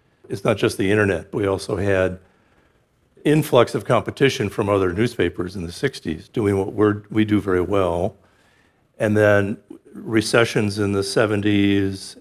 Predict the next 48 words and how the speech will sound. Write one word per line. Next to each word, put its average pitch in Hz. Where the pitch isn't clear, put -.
and 98
then 95
the 92
dawn 107
of 104
the 98
digital 101
age 95
in 90
the 87
eighties, 101
collapse 110
of 107
the 95
Soviet 104
Union 117
kind 110
of 87
ended 107
the 95
interest 110
in 87
foreign 92
news 107
in 101
the 92
nineties. 101
So 139
one 131
challenge 113
after 98
another. 92
And, 120
and 127
this 147
is 131
good 151
in, 127
in 110
the 110
way 110
that 104
it's 107
forced 117
us 104
to 110
dig 104
deeper. 113